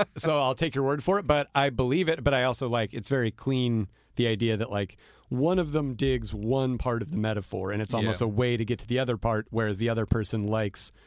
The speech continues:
Speaker 2: that part as a way to get to
Speaker 1: And here,
Speaker 2: the
Speaker 1: this
Speaker 2: love
Speaker 1: is,
Speaker 2: thing.
Speaker 1: this is where they both hang out.
Speaker 2: Right.
Speaker 1: Which is why I love this scene, but I also feel like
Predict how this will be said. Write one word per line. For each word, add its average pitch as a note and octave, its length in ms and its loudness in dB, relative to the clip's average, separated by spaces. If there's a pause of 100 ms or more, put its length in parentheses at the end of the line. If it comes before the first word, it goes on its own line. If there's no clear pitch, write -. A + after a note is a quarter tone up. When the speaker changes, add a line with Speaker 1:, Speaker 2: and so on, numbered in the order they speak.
(260)
Speaker 2:
that C3+ 300 0
part A2+ 320 -4
as A2 80 -4
a A#2 60 -2
way G#2+ 140 0
to G2+ 100 -2
get G2+ 320 -6
to E2+ 360 -8 (380)
Speaker 1:
And D#3 120 -8
here, C3+ 260 -8
Speaker 2:
the B2 40 -20 (120)
Speaker 1:
this G#2 40 -4
Speaker 2:
love G2+ 180 -2
Speaker 1:
is, - 40 -14
Speaker 2:
thing. F#2+ 120 -12
Speaker 1:
this G#2 140 -10
is G#2+ 100 -12
where A#2 120 -6
they A2 100 -6
both G2 280 -12
hang A2+ 240 -10
out. D3+ 200 -8
Speaker 2:
Right. A2+ 260 -4
Speaker 1:
Which B2+ 120 -10
is C3 60 -10
why C#3+ 180 -2
I C#3 120 -2
love B2 380 -6
this A2 140 -10
scene, C#3 320 -8
but A2 80 -6
I G#2 100 -4
also G#2 240 -6
feel A2 200 -10
like G2+ 100 -10